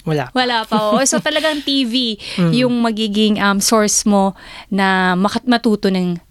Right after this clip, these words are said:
Speaker 2: wika.
Speaker 1: Mm.
Speaker 2: And at the same time, with you, um, hindi lang sa media, hindi lang T V, kundi yung tinulungan ka din mismo ng, ah, naging malaking impluwensya, kumbaga, ang pamilya mo, ang
Speaker 1: Mhm.
Speaker 2: parents mo, ang mga magulang mo. Tama?
Speaker 1: Tama.
Speaker 2: Mm-mm.
Speaker 1: Kasi,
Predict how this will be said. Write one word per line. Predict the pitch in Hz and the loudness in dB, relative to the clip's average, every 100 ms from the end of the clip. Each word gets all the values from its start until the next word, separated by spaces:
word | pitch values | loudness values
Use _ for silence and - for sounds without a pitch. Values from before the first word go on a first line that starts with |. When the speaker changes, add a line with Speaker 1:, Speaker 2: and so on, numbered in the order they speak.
| - | -2
Speaker 2:
wika. | 202 175 - 143 131 - - | -2 -2 -4 -6 -8 -8 0
Speaker 1:
Mm. | 175 160 143 147 | 2 2 -2 -4
Speaker 2:
And | 285 | -2
at | 320 320 | -2 -2
the | 320 | -2
same | 330 320 302 | 0 -2 -2
time, | 226 185 208 | -4 -2 2
with | 254 262 | 2 2
you, | 220 196 190 277 - - | 0 2 2 0 -2 -12
um, | - 233 233 240 | -4 0 2 2
hindi | 240 294 311 | 4 4 2
lang | 302 294 294 269 - | 2 4 2 0 -6
sa | - 269 254 | -4 0 2
media, | 247 214 208 196 165 - - | 2 2 0 -2 -4 -8 0
hindi | 233 254 | 2 4
lang | 240 | 2
T | 240 214 | 2 2
V, | 208 190 _ _ - | 0 -2 _ _ 0
kundi | 294 269 262 | 2 4 4
yung | 254 247 | 2 0
tinulungan | - 262 254 233 226 214 | 2 4 4 2 0 0
ka | 202 | 0
din | 196 | 2
mismo | 196 185 196 | 0 0 -2
ng, | 180 175 - _ - - | -2 -4 -8 _ -20 -4
ah, | 208 180 180 - - | -2 -2 -6 -14 -6
naging | 254 254 285 | -2 0 0
malaking | 277 277 - 262 | 2 0 -2 -2
impluwensya, | 254 247 220 208 - | 0 2 2 0 0
kumbaga, | 226 202 196 | 2 2 0
ang | 185 180 | -2 -2
pamilya | 214 220 190 180 | -2 -2 -2 -2
mo, | 170 170 - 226 | -2 -6 -4 -2
ang | |
Speaker 1:
Mhm. | 226 | 0
Speaker 2:
parents | 220 180 170 - | 0 -2 -4 -4
mo, | 175 170 - | -6 -6 -2
ang | 208 | 2
mga | 196 185 | 2 2
magulang | 175 165 160 | 0 0 -2
mo. | 160 | -2
Tama? | 202 185 220 320 | -2 -2 -4 -4
Speaker 1:
Tama. | 170 139 135 131 - | -6 -6 -8 -12 -8
Speaker 2:
Mm-mm. | - 196 175 170 165 | -2 0 0 -4 -6
Speaker 1:
Kasi, | - 180 196 170 | -8 -2 0 0